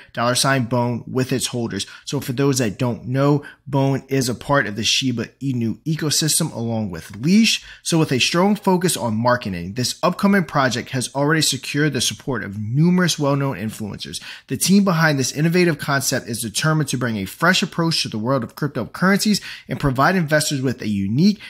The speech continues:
and profitable opportunity to grow their wealth. Stay tuned for more updates on this exciting new project and join the wave of early adapters. So next up, let's talk presale, which will be taking place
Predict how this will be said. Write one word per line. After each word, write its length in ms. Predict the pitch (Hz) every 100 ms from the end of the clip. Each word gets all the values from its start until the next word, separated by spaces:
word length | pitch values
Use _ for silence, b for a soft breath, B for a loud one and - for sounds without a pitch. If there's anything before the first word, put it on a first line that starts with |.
| B
and 140 | 113
profitable 640 | - 143 156 190 165 165 175
opportunity 720 | - 143 147 - 160 156 170
to 160 | 160 120
grow 260 | 110 131
their 160 | 135 123
wealth. 400 | 107 101 69 - B B
Stay 260 | - 170
tuned 260 | 175 190 180
for 100 | 156
more 200 | 147 139
updates 460 | 147 156 170 170 -
on 100 | 123
this 180 | 117
exciting 480 | 98 - - 131 135
new 140 | 143 120
project 600 | - 143 147 175 - -
and 220 | 113 117
join 380 | 135 139 147 143
the 80 |
wave 420 | 113 127 147 165 156
of 160 | 101 -
early 300 | 120 127 131
adapters. 880 | 127 98 85 85 - 52 50 - - - _ _ _ _ _
So 180 | - 156
next 300 | 139 147 -
up, 200 | 185 190
let's 360 | 123 131 185 -
talk 440 | - 135 123 - -
presale, 580 | - 147 131 - 110 98
which 280 | 113 - 131
will 220 | 147 143
be 240 | 127 127
taking 400 | 113 143 117 113
place 440 | - 127 120 -